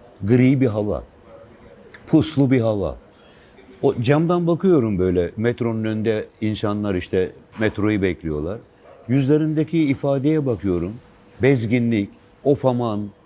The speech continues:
gibi şeyler, görüntüler görüyorum. Londra'ya geliyorum. Londra'da aynı hava. Ben Londra'da daha güneşli havada görmedim yani. Bu kadar konserlere gittim. Belçika öyle.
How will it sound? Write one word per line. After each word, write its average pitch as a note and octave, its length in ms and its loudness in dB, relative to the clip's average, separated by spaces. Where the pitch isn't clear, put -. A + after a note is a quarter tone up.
gibi C#3 420 2
şeyler, C3+ 420 4
görüntüler B2+ 600 2
görüyorum. E2+ 500 -2
Londra'ya D#3+ 520 4
geliyorum. E3+ 500 0
Londra'da D3+ 640 0
aynı D3+ 380 -2
hava. A2+ 460 2
Ben B2+ 240 0
Londra'da D3 500 0
daha C#3+ 140 -4
güneşli C3+ 520 -2
havada C3 340 -4
görmedim B2+ 580 -2
yani. E2 280 -6
Bu G2+ 80 -8
kadar G2+ 300 0
konserlere G2 600 -2
gittim. D#2 360 -8
Belçika C3 600 -2
öyle. D3+ 400 -4